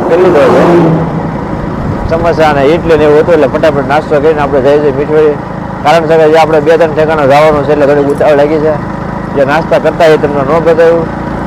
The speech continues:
અને આપણે ખરસલિયા પહોંચી ગયા છીએ. હવે જગ્યાએ મીઠવાડી આગળ છે નહીં. હવે છે થોડી સર લાખણકા અને મીઠવાડી. તો ચાલો ફટાફટ જઈએ આપણે મીઠવાડી.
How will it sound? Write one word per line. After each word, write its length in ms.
અને 160
આપણે 220
ખરસલિયા 360
પહોંચી 240
ગયા 180
છીએ. 140
હવે 240
જગ્યાએ 240
મીઠવાડી 420
આગળ 260
છે 200
નહીં. 160
હવે 160
છે 120
થોડી 220
સર 240
લાખણકા 400
અને 120
મીઠવાડી. 420
તો 40
ચાલો 240
ફટાફટ 340
જઈએ 160
આપણે 200
મીઠવાડી. 540